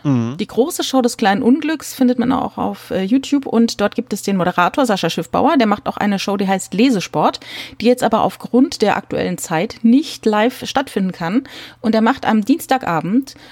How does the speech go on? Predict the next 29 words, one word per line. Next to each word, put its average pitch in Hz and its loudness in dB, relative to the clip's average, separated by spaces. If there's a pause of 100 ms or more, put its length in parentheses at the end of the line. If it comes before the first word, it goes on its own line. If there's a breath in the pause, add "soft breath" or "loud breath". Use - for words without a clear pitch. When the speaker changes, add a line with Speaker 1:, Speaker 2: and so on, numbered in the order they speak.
(140 loud breath)
Speaker 2:
einen 220 4
Live-Podcast 196 -2
oder - -2
einen 151 2
Livecast, 269 -2 (400 loud breath)
Speaker 1:
Ja. 151 2
Speaker 2:
ähm, 226 4
auf 214 -2 (140)
südstadtradio 151 -2
punkt 143 -8
de. 170 -2 (540 soft breath)
Speaker 1:
Mhm. 131 -6
Speaker 2:
Und 220 2
dort 254 2
werden, 233 4
ähm, 202 -2
es - -8
haben 233 0
also 208 0
Leute, 240 2
die 240 2
gerne 196 0
Texte 285 -4
schreiben, 180 -2 (560 loud breath)
äh, 214 2
die 202 -4 (100)
Texte - 0
dorthin 226 4
geschickt 269 -4